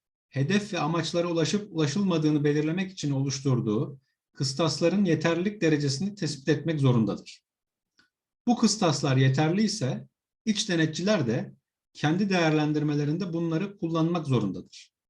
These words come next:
Kıstaslar yeterli değilse iç denetçiler yönetimle ve veya yönetim kuruluyla görüşerek uygun değerlendirme kıstasları tespit etmek zorundadır.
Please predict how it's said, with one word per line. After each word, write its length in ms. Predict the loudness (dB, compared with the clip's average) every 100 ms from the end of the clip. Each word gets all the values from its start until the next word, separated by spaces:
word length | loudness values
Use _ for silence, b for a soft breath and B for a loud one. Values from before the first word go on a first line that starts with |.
| _ _ _ _ _ _ -4
Kıstaslar 560 | -4 0 0 0 2
yeterli 440 | 4 2 0 2 2
değilse 580 | 2 2 -2 -6 -8 -14 _ _ _ _ _
iç 240 | -2 0 2
denetçiler 680 | 2 2 0 -2 -4 -8 _ _ _ _ 2
yönetimle 800 | 6 6 6 4 4 2 -2 -10 _ _ _
ve 180 | 0 2
veya 260 | 2 2 2
yönetim 460 | 2 2 2 0
kuruluyla 380 | 0 0 0 2
görüşerek 680 | 2 0 -2 -2 -4 -6 -14 _ _ _ _ _ 2
uygun 420 | 4 6 4 4
değerlendirme 640 | 2 0 -2 -2 -2 -4
kıstasları 640 | -4 -6 -4 -2 -2 -2
tespit 360 | -2 -4 -2 -4
etmek 300 | -2 -2 -4
zorundadır. 720 | -4 -6 -8 -10 -14 -20